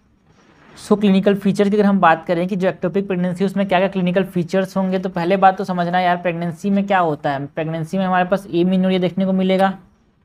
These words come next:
and it is followed by what?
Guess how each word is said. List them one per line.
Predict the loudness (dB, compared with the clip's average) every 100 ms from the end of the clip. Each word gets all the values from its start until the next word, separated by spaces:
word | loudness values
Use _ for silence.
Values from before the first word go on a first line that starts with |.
| _ _ _ _ _ _ _ _ _ -20 -20 -20 -20 -20 -20 -20 -20 -20 -20 -20 -20 _ _ _ -20 -20 -20 -6 -4
and | -2 0
it | 0
is | 0
followed | 0 2 4 2
by | 2 4 2
what? | 2 2